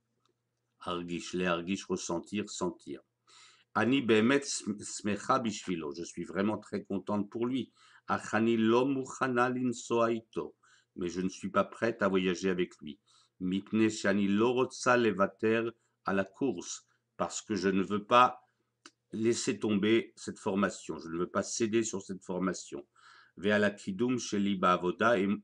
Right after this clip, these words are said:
et à mon avancement, kidum, kadima, les kadem, et à mon avancement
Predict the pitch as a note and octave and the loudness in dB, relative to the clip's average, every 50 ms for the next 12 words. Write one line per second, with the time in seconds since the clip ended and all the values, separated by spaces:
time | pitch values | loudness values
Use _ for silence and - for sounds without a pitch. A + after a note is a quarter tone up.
0 | _ - G2+ G#2 G2+ G2 F#2 - - G2 G2+ G2 G2 F#2+ G2 G#2 G#2 G2 G2+ F#2+ | _ -6 -2 0 0 0 -2 -2 -2 -2 0 2 2 2 2 2 2 0 0 -2
1 | - - - - G2+ G2+ A2 C3 C3 A#2 - _ - E2+ E2+ E2+ G2+ A2 B2 C3+ | -4 -6 -6 -2 -2 0 0 -2 -4 -10 -14 _ -18 -14 -8 -4 -4 -2 -2 -2
2 | C#3 C3 - _ _ _ _ _ _ _ - - F2 D#2 E2 G2 G#2 G#2+ A2+ A#2 | -4 -6 -8 _ _ _ _ _ _ _ -8 -6 -6 -4 -2 0 2 4 4 4
3 | B2+ B2+ A2 F#2 F2 - - F2+ E2+ E2+ G2 G#2 A2+ B2 B2+ - _ _ _ _ | 4 4 2 0 -2 -2 -4 -6 -2 0 0 0 0 0 -2 -6 _ _ _ _
4 | _ F2 F2+ F#2+ G2 G2+ G#2+ G#2+ G#2+ G#2+ G2+ G2+ F#2+ - - - A2 A2 A2+ A#2 | _ -2 0 2 2 2 2 2 2 2 2 0 -2 -2 -4 -2 0 0 2 2
5 | A#2+ A#2+ - | 0 -2 -6